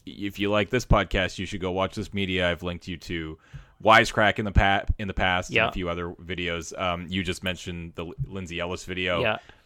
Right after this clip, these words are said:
Speaker 1: Um, it's called The Complex Feels
Speaker 2: Of
Speaker 1: of
Speaker 2: Guardians
Speaker 1: Guardians
Speaker 2: of the
Speaker 1: of the
Speaker 2: Galaxy.
Speaker 1: Galaxy V two.
Speaker 2: Yeah.
Speaker 1: Um, it's about seven months old. It's thirty-five minutes long. It is well worth,
Speaker 2: Oh, yeah.
Speaker 1: uh, your, your watch. And if you aren't just watching,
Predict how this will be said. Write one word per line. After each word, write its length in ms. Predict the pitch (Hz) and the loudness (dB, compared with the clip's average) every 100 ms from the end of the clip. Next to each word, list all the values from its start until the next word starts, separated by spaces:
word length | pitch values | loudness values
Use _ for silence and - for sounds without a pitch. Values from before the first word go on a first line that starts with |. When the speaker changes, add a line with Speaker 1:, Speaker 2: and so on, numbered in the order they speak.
| - | -6
Speaker 1:
Um, 260 | 85 85 | -4 -4
it's 140 | 101 - | -6 -2
called 200 | 113 107 | 0 0
The 80 | 90 | -2
Complex 480 | 104 - 98 - | -8 -2 -2 -2
Feels 500 | - 107 98 92 90 | -6 -2 -2 -2 -4
Speaker 2:
Of 120 | 113 98 | -4 -4
Speaker 1:
of 100 | 87 | -2
Speaker 2:
Guardians 280 | 113 90 | 0 0
Speaker 1:
Guardians 100 | 90 | -2
Speaker 2:
of 40 | 110 | -2
the 60 | 107 | -2
Speaker 1:
of 60 | 104 | 0
the 60 | 92 | 0
Speaker 2:
Galaxy. 440 | 90 90 - - _ | 0 -2 -6 -18 _
Speaker 1:
Galaxy 120 | - | -14
V 160 | 104 95 | -8 -8
two. 240 | - 95 | -4 -2
Speaker 2:
Yeah. 160 | 107 107 - - _ | -2 -2 -8 -20 _
Speaker 1:
Um, 380 | 85 87 82 87 - | -2 -2 -2 -8 -12
it's 140 | - | -8
about 160 | 92 87 | -6 -4
seven 280 | - 120 113 | 0 0 2
months 240 | 101 - | -2 4
old. 260 | 160 156 151 | 6 6 4
It's 180 | 233 - | -4 -4
thirty-five 480 | 131 113 - 107 98 | -4 -4 -2 -4 -4
minutes 260 | 101 - | -8 -6
long. 320 | 113 113 117 117 | -2 0 0 -4
It 120 | 104 | -4
is 240 | 98 82 82 _ _ | -4 -6 -10 _ _
well 520 | 92 95 113 143 131 | -4 2 8 10 8
worth, 300 | 101 85 - | 6 0 0
Speaker 2:
Oh, 120 | 131 120 | 0 0
yeah. 280 | 104 104 117 | 0 -4 -4
Speaker 1:
uh, 220 | 90 85 87 | -2 -2 -4
your, 440 | 104 98 98 95 | -6 -4 -2 -4
your 180 | 90 92 | -4 -6
watch. 400 | 90 92 95 - - | -2 0 0 -2 -4
And 240 | 110 101 - | -4 -2 0
if 220 | 120 120 | 0 0
you 160 | 135 | 2
aren't 220 | 135 143 117 | 4 2 0
just 200 | 123 117 | -8 0
watching, 600 | 117 113 - 110 104 | 2 2 0 -6 -6